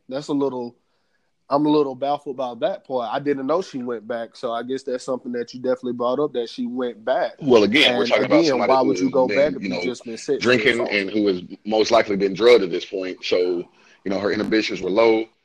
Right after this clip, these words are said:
Speaker 2: and obviously, you know, she wasn't in her, her right mind, um, at that point. And she also, another, another, another, uh, aspect I think that we have to look at it from is, you know,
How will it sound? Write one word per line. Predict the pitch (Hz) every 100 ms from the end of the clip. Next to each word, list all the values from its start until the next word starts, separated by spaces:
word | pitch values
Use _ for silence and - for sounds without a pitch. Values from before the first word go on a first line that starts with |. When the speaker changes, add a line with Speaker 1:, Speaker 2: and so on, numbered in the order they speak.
| _ _ -
Speaker 2:
and | 95 92 90 87 85 82 -
obviously, | 110 104 - 98 95 90 78 _ _ _ _ -
you |
know, | 98 90
she | -
wasn't | 107 98 98
in |
her, | 98 95
her | - 98
right | 90 82
mind, | 101 104 98 92 87 _ _
um, | 90 87
at | 87
that | 87 85
point. | 107 101 92 - _ - - -
And | 104
she | 104
also, | 113 131
another, | 117 117 120
another, | 110 117 110 98
another, | 104 110 104 101 101
uh, | 98 92 90 87 101
aspect | 101 110 87
I |
think | 104 98 90
that | 92
we | 90
have | 95 -
to |
look | 92 98
at | 95
it | - -
from | 92 87
is, | 87 87 87 - _ _ _ _ _ _ _ _ _
you | 101
know, | 90 87